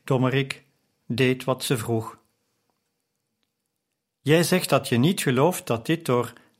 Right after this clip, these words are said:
Amestris is, is uitgedacht. Jij denkt dat ze die flauwekul over Frada's oprecht gelooft."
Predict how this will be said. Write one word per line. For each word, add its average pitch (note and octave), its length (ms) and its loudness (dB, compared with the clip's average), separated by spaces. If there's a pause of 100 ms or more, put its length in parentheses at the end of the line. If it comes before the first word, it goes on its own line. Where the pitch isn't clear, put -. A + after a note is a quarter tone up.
(240)
Amestris C3 640 -2
is, D#3+ 220 -2
is C3 160 -2
uitgedacht. D3 760 -2 (960)
Jij C3 180 2
denkt D#3 260 2
dat C3+ 160 0
ze C3+ 140 -2
die A#2+ 200 -2
flauwekul B2+ 640 0 (360)
over B2 280 0
Frada's B2+ 480 0
oprecht C#3 500 -4
gelooft." D3 600 -2